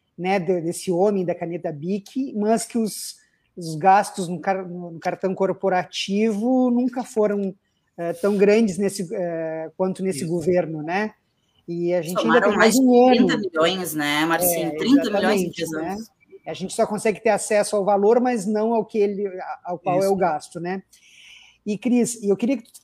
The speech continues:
Speaker 1: comentasse também, é, junto, que eu acho que é importante pra gente discutir, né? Eu sei que não é agora, talvez não, obviamente não tenha tempo, mas eu acho que a gente tem que fazer um programa sobre isso, pra gente conversar,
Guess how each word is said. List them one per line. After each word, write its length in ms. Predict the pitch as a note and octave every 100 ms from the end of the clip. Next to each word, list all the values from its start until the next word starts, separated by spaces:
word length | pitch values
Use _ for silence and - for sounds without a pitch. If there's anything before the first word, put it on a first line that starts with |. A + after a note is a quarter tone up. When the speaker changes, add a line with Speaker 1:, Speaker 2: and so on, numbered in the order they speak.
| -
Speaker 1:
comentasse 560 | G#3 G3 G3+ F#3+ -
também, 520 | G3 F3 A#3 B3+ F3 -
é, 400 | F3+ F3+ F3 F3
junto, 640 | D3 A3 B3+ B3 - D#3+
que 80 | -
eu 60 | G#3
acho 120 | -
que 60 |
é 40 | A#3+
importante 520 | A3+ A3 - A3 -
pra 80 | G#3
gente 300 | F#3+ F#3 F3
discutir, 600 | D#3+ - F3 - G#3+ A#3
né? 240 | F#3+ F3+
Eu 40 | F3
sei 140 | G#3+
que 100 | G#3
não 160 | G3+ F#3
é 40 |
agora, 300 | E3+ E3+ E3+
talvez 300 | F3 D3+ D#3+
não, 300 | E3 D#3+ D#3 - _
obviamente 460 | D#3+ F3 F3 D#3 F3
não 80 |
tenha 180 | D#3 E3
tempo, 220 | D#3 A3+ G3+
mas 140 | F3
eu 60 | F3
acho 100 | -
que 60 |
a 40 | F3
gente 140 | -
tem 140 | F#3
que 120 | - -
fazer 220 | E3+ E3+
um 60 |
programa 340 | E3 D#3 E3 E3+
sobre 320 | - C#3+ D#3
isso, 220 | F#3 -
pra 120 | F3
gente 240 | D#3 E3 -
conversar, 560 | E3 D#3+ D#3 F3+ G3+